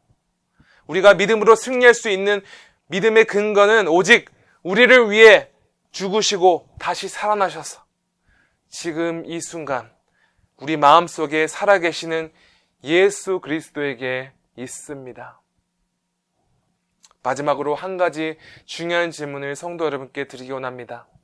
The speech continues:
성도 여러분의 믿음의 근거는 어디에 있습니까? 어떤 환난과 시련이 찾아오더라도 반드시 승리하리라 하는 그 믿음의 근거가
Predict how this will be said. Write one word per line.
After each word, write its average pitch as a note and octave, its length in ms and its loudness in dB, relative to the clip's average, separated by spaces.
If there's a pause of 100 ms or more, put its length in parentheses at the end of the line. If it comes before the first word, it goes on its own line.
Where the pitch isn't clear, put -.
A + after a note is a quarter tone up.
(1400)
성도 F3 420 -8
여러분의 D3 440 -4
믿음의 D#3+ 460 -4
근거는 C3+ 640 -10 (500)
어디에 C3 760 -8
있습니까? A#2 720 -20 (1160)
어떤 G3+ 400 2
환난과 F#3+ 840 4 (200)
시련이 A3 440 2
찾아오더라도 F#3+ 880 4 (280)
반드시 G#3+ 720 -2
승리하리라 G3 760 4
하는 F#3+ 460 0 (460)
그 A#3+ 220 2
믿음의 A3+ 440 2
근거가 G3 920 2